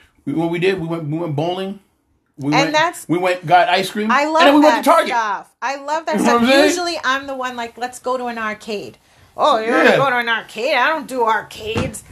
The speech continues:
Speaker 2: Like, so you don't like to
Speaker 1: Yo,
Speaker 2: have
Speaker 1: let me tell you
Speaker 2: fun?
Speaker 1: this. Let me tell
Speaker 2: Like,
Speaker 1: you.
Speaker 2: I'm a big kid,
Speaker 1: Yo.
Speaker 2: and I love to have fun. And if I can have fun with you,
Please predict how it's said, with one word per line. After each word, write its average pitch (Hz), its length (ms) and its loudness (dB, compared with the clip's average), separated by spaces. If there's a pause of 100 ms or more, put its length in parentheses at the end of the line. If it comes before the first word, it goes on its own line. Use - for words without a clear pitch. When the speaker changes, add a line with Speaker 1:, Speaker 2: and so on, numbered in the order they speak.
(200)
Speaker 2:
Like, 240 220 2
so - 160 -6
you 233 180 -4
don't 247 160 -4
like 233 200 -8
to 240 80 -12
Speaker 1:
Yo, 214 200 8
Speaker 2:
have 202 80 6
Speaker 1:
let 240 80 4
me 240 60 4
tell 254 160 6
you 247 80 6
Speaker 2:
fun? 277 160 4
Speaker 1:
this. 427 120 -12 (320)
Let 185 120 -2
me 226 60 -2
tell - 160 -2
Speaker 2:
Like, 208 100 2
Speaker 1:
you. - 60 -4
Speaker 2:
I'm 359 220 0
a 220 40 -10
big 285 320 -8
kid, 277 260 -2
Speaker 1:
Yo. 165 320 6
Speaker 2:
and 220 500 -6
I 240 280 -2
love 240 320 -2
to 247 100 -12
have 220 200 0
fun. 214 260 -4
And 214 240 -8
if 220 140 -10
I 247 200 2
can 302 220 -12
have 262 240 -2
fun 262 360 -6
with 262 220 -10
you, 262 560 -4